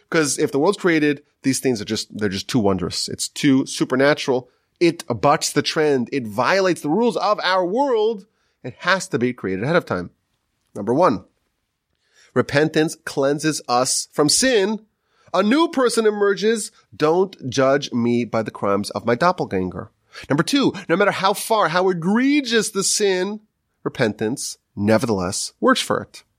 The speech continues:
Number three, it's not all or nothing. Every bit, even a fleeting thought,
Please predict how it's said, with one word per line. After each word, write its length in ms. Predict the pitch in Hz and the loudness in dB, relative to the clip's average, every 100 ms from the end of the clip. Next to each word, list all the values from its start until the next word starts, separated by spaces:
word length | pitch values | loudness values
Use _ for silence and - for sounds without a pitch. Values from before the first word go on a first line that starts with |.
| _ _ _ _ _ _ _ | _ _ _ _ _ _ _
Number 160 | 107 123 | -4 -4
three, 420 | 208 262 156 92 _ _ _ - | 0 0 0 -4 _ _ _ -18
it's 180 | - - | -10 -2
not 360 | 135 156 170 - | 0 2 0 -6
all 340 | - 123 127 135 | -2 2 2 0
or 240 | 117 113 120 | 0 0 2
nothing. 720 | 131 180 - 185 147 110 - - - | 2 0 0 0 0 0 -6 -14 -4
Every 380 | 156 170 214 233 | -2 0 0 0
bit, 440 | 170 247 262 214 | 0 0 2 0
even 280 | 220 247 254 | 0 0 2
a 80 | 226 | 0
fleeting 680 | - 247 254 262 254 269 | -2 0 2 2 2 0
thought, 960 | 233 - 269 262 269 247 233 233 - - | 0 0 0 2 2 2 2 0 -4 -18